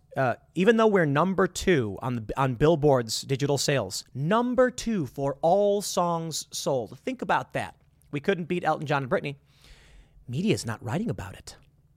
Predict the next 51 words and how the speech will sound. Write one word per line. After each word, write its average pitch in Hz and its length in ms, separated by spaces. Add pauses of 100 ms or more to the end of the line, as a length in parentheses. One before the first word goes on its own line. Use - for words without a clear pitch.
(360)
Yes, 127 280
because 131 260
it's - 100
information 135 680
war. 104 280 (440)
They 143 200
wanna 214 240
keep - 260
the 185 60
people 190 420
who 160 120
are 127 100
in 170 140
the 190 60
cult 160 280
in 156 120
the 180 60
cult, 131 320
and 127 100
they 113 60
don't 131 220
want 139 180
them 151 120
to 151 60
know 135 120
about 120 180
what's 127 140
going 127 240
on, 120 180
and 117 160
they 120 120
are 110 100
desperate, 127 580
and 127 140
they 117 80
are 101 80
panicking. 95 460
I - 540
think 220 140
it's 135 80
good 160 160
news. 139 360 (420)
But 151 80
this 202 100
is 214 60
why 202 140
we're 180 100
seeing 160 260
things 139 240
like 123 200
this. 104 340